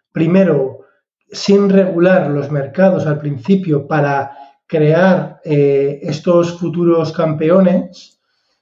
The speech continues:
¿vale? Al principio, y una vez los tienen, entonces erigen las barreras regulatorias, ¿vale? Claro, sorprende ver que un Google te dice, "Ah, no, estamos encantados, eh, con el G D P R,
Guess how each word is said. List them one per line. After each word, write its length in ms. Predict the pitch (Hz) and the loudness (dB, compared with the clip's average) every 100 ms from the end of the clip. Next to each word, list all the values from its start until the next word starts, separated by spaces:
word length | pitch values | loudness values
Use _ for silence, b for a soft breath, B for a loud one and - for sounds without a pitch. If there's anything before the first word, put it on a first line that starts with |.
| _ | _
¿vale? 380 | 156 156 185 - | -8 -2 -2 -2
Al 220 | - 151 | -4 -2
principio, 800 | 156 156 - 214 196 175 180 - | 0 0 2 0 2 2 2 0
y 120 | 170 165 | -2 2
una 240 | 269 277 | 4 4
vez 400 | 269 202 131 - | 4 2 0 -6
los 360 | 170 170 - - | -8 -8 -8 -4
tienen, 640 | 220 285 262 226 302 311 _ _ _ _ _ _ | 2 2 4 2 0 -4 _ _ _ _ _ _
entonces 720 | 202 196 190 247 277 - 156 | 2 2 4 2 2 2 -2
erigen 340 | 165 170 151 165 | -2 -2 -2 0
las 160 | 165 | -2
barreras 320 | 151 151 151 147 | 0 0 0 -2
regulatorias, 880 | 143 147 143 143 151 - - - | -2 0 0 -2 -8 -14 -20 -18
¿vale? 360 | - 160 214 277 B B B - | -8 -2 -2 -2 B B B -2
Claro, 240 | 262 208 | 2 2
sorprende 500 | - 156 190 226 233 | 2 0 2 2 4
ver 200 | 202 233 | 2 2
que 100 | 196 | 0
un 180 | 180 180 | 0 2
Google 340 | 190 208 214 | 2 2 2
te 100 | - | 2
dice, 260 | 190 - 180 | 2 2 -2
"Ah, 120 | 180 | 0
no, 220 | 196 226 | 2 2
estamos 360 | 165 - 190 208 | 0 0 -2 0
encantados, 1040 | 254 220 165 156 151 254 208 139 117 - b b b b | 0 0 -2 -2 0 0 0 -2 -6 -14 b b b b
eh, 280 | 185 180 180 | -2 -2 0
con 180 | - 175 | -2 -2
el 60 | 170 | 0
G 160 | - | 0
D 80 | 180 | 0
P 180 | 170 - | 0 -2
R, 380 | - - - | -4 -14 -20